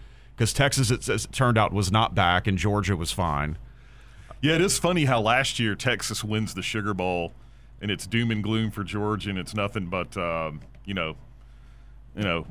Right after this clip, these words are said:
Speaker 2: wine and roses for Texas, and they go seven and five, and Georgia goes eleven and one.
Speaker 1: Yeah, Herman is one of those rah-rah coaches.
Speaker 2: Yeah.
Speaker 1: And
Speaker 2: They did it again this bowl
Speaker 1: they did it
Speaker 2: season.
Speaker 1: again in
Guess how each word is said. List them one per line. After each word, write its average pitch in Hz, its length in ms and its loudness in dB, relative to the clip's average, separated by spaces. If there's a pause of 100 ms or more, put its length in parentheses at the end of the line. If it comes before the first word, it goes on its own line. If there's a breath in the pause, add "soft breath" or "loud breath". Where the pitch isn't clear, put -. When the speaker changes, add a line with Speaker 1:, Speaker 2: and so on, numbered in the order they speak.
(100)
Speaker 2:
wine 101 320 4
and 92 140 0
roses 95 480 0
for 101 140 -6
Texas, 101 500 -2
and 95 80 -2
they 104 80 2
go 98 140 0
seven 95 360 0
and 82 120 -6
five, 92 260 2
and 85 80 -4
Georgia 87 300 -6
goes 78 180 -6
eleven 76 320 -6
and 69 140 -10
one. 69 200 -6
Speaker 1:
Yeah, 98 300 6
Herman 214 340 4
is 143 140 6
one 143 140 6
of 135 80 6
those 113 200 4
rah-rah 101 540 6
coaches. 82 540 0
Speaker 2:
Yeah. 80 260 0 (180)
Speaker 1:
And 98 300 4 (100)
Speaker 2:
They 151 100 2
did 151 40 2
it 156 80 2
again 147 240 2
this 180 160 2
bowl 92 220 0
Speaker 1:
they 110 100 4
did 123 180 4
it 131 40 4
Speaker 2:
season. 123 100 4
Speaker 1:
again 131 340 6
in 135 300 4